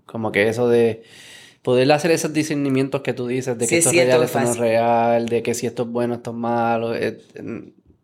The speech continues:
Speaker 1: le estamos tirando el mundo de información
Speaker 2: Definitivamente.
Speaker 1: encima. Y ellos tienen,
Speaker 2: Definitivamente.
Speaker 1: y pretendemos que ellos, ah, sepan. Es bien complejo. Y yo he visto, ta-, he escuchado que en niñas, especialmente en niñas,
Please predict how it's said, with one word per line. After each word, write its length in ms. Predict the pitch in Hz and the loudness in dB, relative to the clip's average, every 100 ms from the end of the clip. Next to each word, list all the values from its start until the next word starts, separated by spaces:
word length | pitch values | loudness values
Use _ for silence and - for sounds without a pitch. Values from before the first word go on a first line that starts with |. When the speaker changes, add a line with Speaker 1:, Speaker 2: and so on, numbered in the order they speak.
| _ | _
Speaker 1:
le 140 | 110 120 | -4 -4
estamos 300 | 120 120 139 | -2 -2 0
tirando 300 | 156 160 180 | 2 2 2
el 60 | |
mundo 400 | 143 131 151 147 | 2 2 2 2
de 60 | 139 | 2
información 560 | 123 - - 113 123 139 | 2 2 2 2 4 4
Speaker 2:
Definitivamente. 240 | 123 127 | 4 2
Speaker 1:
encima. 240 | 165 104 - - | 2 0 -6 -10
Y 60 | 131 | 0
ellos 140 | 123 | 0
tienen, 0 | |
Speaker 2:
Definitivamente. 500 | 131 151 156 156 151 | 2 2 2 0 -4
Speaker 1:
y 40 | 143 | -2
pretendemos 460 | 127 127 123 147 | 0 0 -2 -2
que 80 | 151 | -2
ellos, 140 | 143 135 | -4 -4
ah, 260 | - 202 147 | -6 -6 -4
sepan. 340 | 156 151 127 | -4 -4 -4
Es 120 | 110 104 - 196 123 | -6 -8 -12 -12 -6
bien 160 | 139 | -6
complejo. 460 | - 156 123 135 131 - - - - - - | -4 -4 0 -2 -2 -8 -16 -16 -20 -20 -12
Y 120 | - 139 | 2 4
yo 80 | |
he 20 | 143 | 4
visto, 280 | 151 180 | 4 4
ta-, 140 | 175 156 | 4 2
he 40 | |
escuchado 420 | 143 156 156 165 | 2 2 4 4
que 420 | 165 151 135 127 - | 4 2 2 -2 -6
en 160 | - 123 | -6 -4
niñas, 480 | 120 131 147 143 131 _ _ - - _ _ _ _ - | -2 -2 0 -2 -4 _ _ -20 -20 _ _ _ _ -16
especialmente 600 | 117 - 120 123 135 139 | -14 -10 -4 -2 0 2
en 80 | |
niñas, 760 | 127 135 139 135 135 131 123 | 2 2 4 4 4 2 0